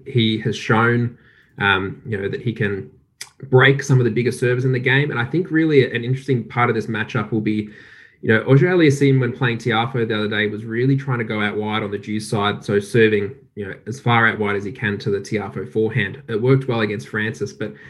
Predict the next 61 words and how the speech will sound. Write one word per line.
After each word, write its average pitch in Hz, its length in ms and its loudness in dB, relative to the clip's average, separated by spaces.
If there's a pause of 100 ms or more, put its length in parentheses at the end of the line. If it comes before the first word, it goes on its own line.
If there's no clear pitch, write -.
(160)
if - 120 -6
you 165 140 0
give 185 160 6
Medvedev 120 640 2
any 120 200 0
sort 117 200 -4
of 107 160 -4
angle 107 420 -2
in 107 180 -6
any 113 240 -2
way, 104 180 2
shape 101 260 -4
or 107 80 -2
form, 104 400 0
he's 113 140 -4
going 107 240 0
to 104 60 -6
punish - 580 -6
you 107 260 -2
and 104 180 -6
make 107 280 0
the 104 80 -10
court 107 420 -2
feel 107 320 -2
a 107 60 -6
lot 107 240 -8
bigger 107 180 -2
than 101 140 -6
it 104 100 -6
actually 104 440 -2
is. - 240 -6 (440)
So 113 280 2
I 127 100 0
think 139 160 2
he's 135 140 2
going 117 180 2
to 117 60 0
be 110 160 2
able 104 240 0
to 104 100 -2
try 107 240 -6
and 101 80 -4
attack 104 400 -2
and, 101 160 -2
and 107 240 -4
use, 117 560 -2
I 110 80 -12
think, 107 200 -6
his, 104 420 -4
his 113 180 -6
reach 107 380 0
and 104 80 -4
his, 101 160 -6
his 107 180 -8
range 107 320 -2
a - 20 -6
little 98 160 -4
bit 95 140 -2
more 101 160 -6
here. 104 220 -6
So 104 280 -4